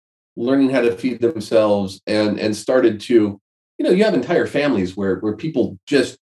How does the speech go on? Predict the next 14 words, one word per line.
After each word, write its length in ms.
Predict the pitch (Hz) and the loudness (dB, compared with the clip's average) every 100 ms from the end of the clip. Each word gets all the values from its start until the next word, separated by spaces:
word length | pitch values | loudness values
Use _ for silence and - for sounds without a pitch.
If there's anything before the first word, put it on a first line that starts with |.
| _ _ - | _ _ 2
don't 220 | 151 139 | 2 2
know 120 | 123 | 0
how 120 | 127 | 0
to 160 | 101 90 _ - | -2 -4 _ -4
cook 340 | 165 160 - - | 0 0 -2 -10
their 540 | 95 113 104 98 92 _ _ _ _ | 0 2 4 2 -2 _ _ _ _
ancestral 520 | 117 117 139 - 120 98 | 2 4 2 2 2 4
meals. 580 | 160 165 160 160 - - 98 | 6 6 2 0 -4 -12 0
They, 400 | 117 113 107 95 | 4 4 4 0
they 240 | 110 107 | 0 2
don't 280 | 135 139 131 | 2 2 2
know 480 | 131 131 123 101 - _ _ _ _ | 2 4 2 0 -8 _ _ _ _
how 160 | 107 135 | -8 -6
to 160 | 120 | -6